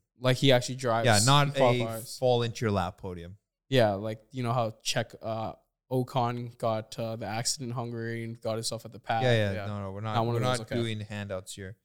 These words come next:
Speaker 1: Okay, cool. Anything else you wanna talk Aston Martin? I think I, I've got all my, uh
Speaker 2: I think we've exhausted everything, and I think that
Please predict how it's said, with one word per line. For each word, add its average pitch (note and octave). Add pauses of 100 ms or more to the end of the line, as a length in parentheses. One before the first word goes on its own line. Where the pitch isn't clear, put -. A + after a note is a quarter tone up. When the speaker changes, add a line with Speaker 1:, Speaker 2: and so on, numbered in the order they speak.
Speaker 1:
Okay, C3+
cool. B2 (400)
Anything E3+
else E3
you G3
wanna F#3
talk F#3
Aston E3+
Martin? F3+
I C3+
think D3
I, B2+
I've B2
got A#2+
all A#2
my, A#2
uh A2+
Speaker 2:
I B2+
think A#3+
we've B3+
exhausted B2+
everything, C#3+
and B2+
I C3
think D#3+
that B2+